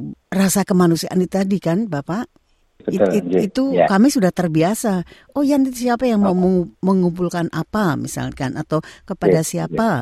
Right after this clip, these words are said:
Speaker 1: uang-uang
Speaker 2: Hmm.
Speaker 1: itu ditransfer. Tapi kalau
Speaker 2: Iya, iya.
Speaker 1: mengingatkan, "Jangan lupa loh ya, ini hari kemanusiaan, besok ini kami mau mengadakan apa." <laughs> Itu kalau yang biasanya memang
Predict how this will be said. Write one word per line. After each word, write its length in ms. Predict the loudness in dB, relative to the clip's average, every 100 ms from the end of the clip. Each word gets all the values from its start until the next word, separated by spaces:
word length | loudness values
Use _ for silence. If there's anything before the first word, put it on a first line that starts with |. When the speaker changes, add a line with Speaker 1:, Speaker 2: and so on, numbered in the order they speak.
| -6 -2
Speaker 1:
uang-uang 680 | 2 4 4 4 4 2 0
Speaker 2:
Hmm. 100 | -4
Speaker 1:
itu 160 | -2
ditransfer. 800 | -2 -4 -4 -2 -2 -2 -2 -4
Tapi 380 | -6 -4 -2 -2 -4 -16 -20 _
kalau 360 | 0 0 0
Speaker 2:
Iya, 160 | 0 0
iya. 200 | 0 -2 -4 _
Speaker 1:
mengingatkan, 720 | 4 6 6 4 0 0 -2 -4 -8
"Jangan 240 | -2 0
lupa 240 | 0 0 2
loh 80 |
ya, 320 | 2 2 2 0
ini 300 | 0 0 0
hari 460 | 0 -2 -4 -2 0 -2 -8 -18 _
kemanusiaan, 880 | -4 -2 -2 -4 -8 -6 -2 -2 -2
besok 320 | -6 -4 -4
ini 320 | -4 -2 0 0 -4 -18 -4
kami 340 | 0 2 2
mau 280 | 0 0 2
mengadakan 480 | 0 -2 -4 -4 -6
apa." 640 | -6 -2 0 0 -2 -6
<laughs> 240 | -14 -16 -8
Itu 240 | -6 -6
kalau 240 | -4 -4 -4
yang 240 | -4 -4
biasanya 560 | -6 -8 -6 -4 -4 -8 -18 -20 _
memang 420 | -6 -2 -2 -4